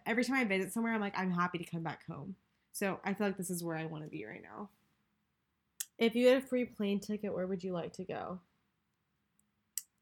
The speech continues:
Speaker 1: I mean, there's, like, a few pla-, I wanna go to Greece.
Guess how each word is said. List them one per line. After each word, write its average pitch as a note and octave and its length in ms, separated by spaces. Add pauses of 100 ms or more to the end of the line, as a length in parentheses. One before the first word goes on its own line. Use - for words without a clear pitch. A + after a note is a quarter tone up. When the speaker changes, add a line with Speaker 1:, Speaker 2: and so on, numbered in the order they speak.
(440)
Speaker 1:
I G3 40
mean, G3 240
there's, G#3 180
like, B3 120
a A#3 80
few G3 220
pla-, F#3+ 160
I G#3 60
wanna A3 200
go A3+ 120
to A3 100
Greece. E3 760